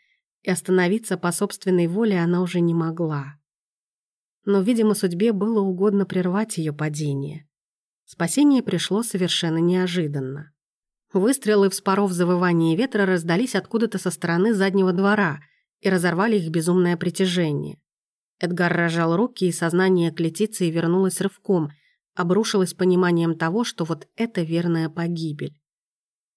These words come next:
То, что она делает сейчас, это последнее, что должна делать женщина в ее положении. Она попыталась выскользнуть, но рука Эдгара удержала ее за талию.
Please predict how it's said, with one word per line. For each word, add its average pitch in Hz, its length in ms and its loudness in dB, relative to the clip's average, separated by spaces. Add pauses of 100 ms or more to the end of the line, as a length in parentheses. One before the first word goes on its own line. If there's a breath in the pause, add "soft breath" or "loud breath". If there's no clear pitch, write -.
То, 240 120 2
что - 180 0
она 202 180 4
делает 196 380 2
сейчас, 214 400 -2
это 180 140 -4
последнее, 175 680 0
что 147 160 -6
должна 165 420 0
делать 165 300 -2
женщина 175 460 -2
в 151 40 -4
ее 160 200 -2
положении. 170 840 -2 (540)
Она 202 180 2
попыталась 202 580 -2
выскользнуть, 170 800 -2
но 165 180 0
рука 160 360 -4
Эдгара 196 380 -2
удержала 165 520 0
ее 170 300 0
за 175 160 -2
талию. 147 560 -6